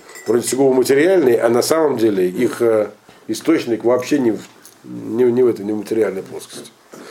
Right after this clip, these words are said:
Не потому, что человеку стало жалко денег, а потому что он этого конкретного человека хочет наказать и не любит.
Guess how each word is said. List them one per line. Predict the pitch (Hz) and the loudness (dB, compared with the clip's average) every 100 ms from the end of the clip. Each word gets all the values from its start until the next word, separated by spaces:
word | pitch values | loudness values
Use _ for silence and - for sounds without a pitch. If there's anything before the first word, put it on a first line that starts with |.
| - | -6
Не | 123 | 0
потому, | 135 175 160 185 | 2 2 2 2
что | - 131 110 92 - | 2 2 2 0 -4
человеку | 127 113 | -2 -2
стало | 110 113 107 | 0 2 2
жалко | 110 - | 2 0
денег, | 101 90 90 - - - - - - | -2 -4 -8 -12 -18 -20 -20 -20 -20
а | - | -8
потому | 135 | -4
что | 127 131 | 0 2
он | |
этого | 143 165 143 | 2 2 2
конкретного | 135 120 135 135 175 | 2 2 2 2 2
человека | 147 156 131 | 2 0 0
хочет | 120 - | -2 -2
наказать | 104 110 110 | -2 0 0
и | 104 | -2
не | 90 | -6
любит. | 80 - - | -6 -10 -16